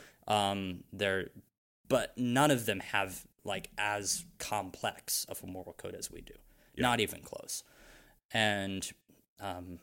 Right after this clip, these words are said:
Speaker 1: my reasoning for believing that is that there must be some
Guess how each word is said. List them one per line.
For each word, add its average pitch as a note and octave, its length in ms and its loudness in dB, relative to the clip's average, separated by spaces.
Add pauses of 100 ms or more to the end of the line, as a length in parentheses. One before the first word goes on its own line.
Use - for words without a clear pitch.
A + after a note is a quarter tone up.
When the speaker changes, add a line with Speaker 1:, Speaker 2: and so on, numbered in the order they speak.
(380)
Speaker 1:
my G2 100 -2
reasoning G#2 380 0
for G#2 100 -6
believing G#2 420 0
that F#2 280 -4
is F2+ 240 -2
that F#2 240 0
there G2 100 -2
must G2 300 -2
be F#2+ 340 -4
some G#2 580 0